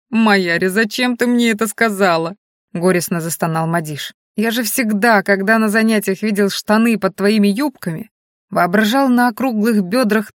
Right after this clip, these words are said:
тончайшее кружево, а мужские...» Губы его искривились от отвращения.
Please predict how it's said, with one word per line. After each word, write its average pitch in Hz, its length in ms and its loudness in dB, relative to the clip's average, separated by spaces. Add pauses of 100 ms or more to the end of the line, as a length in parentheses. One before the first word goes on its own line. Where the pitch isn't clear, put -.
тончайшее 254 640 -4
кружево, 175 680 -2 (420)
а 175 120 -2
мужские...» 233 800 0 (460)
Губы 185 320 0
его 170 220 -4
искривились 196 640 -2
от 175 120 -4
отвращения. 180 840 -6